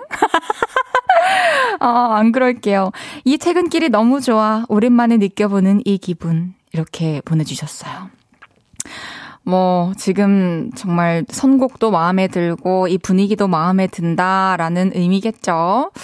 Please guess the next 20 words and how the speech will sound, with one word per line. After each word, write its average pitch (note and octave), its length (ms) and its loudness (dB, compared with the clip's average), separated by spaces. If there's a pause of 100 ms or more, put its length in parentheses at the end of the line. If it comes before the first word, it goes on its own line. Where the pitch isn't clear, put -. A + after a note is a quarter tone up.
(280)
어서 F3+ 560 0
집에 F#3+ 460 -2
가셔가지고 F#3 680 -4
또 G3 100 -6
편하게 A#3+ 440 -4
쉬시길 A3 480 -2
바라겠습니다. E3 960 -6 (600)
이은혜님께서 A#3+ 1040 2 (240)
"헤이디, D4 580 0 (220)
월요일은 C4+ 580 2
월요병 A3+ 540 0
때문에 F#3 520 2
야근하기 F3+ 440 0
힘들어서 G#3 720 0
두 G3+ 160 -2
시간 C4+ 320 0
일찍 A#3 540 -2
일곱 A#3+ 400 0
시에 C4+ 360 0
출근해서 F#3+ 880 -2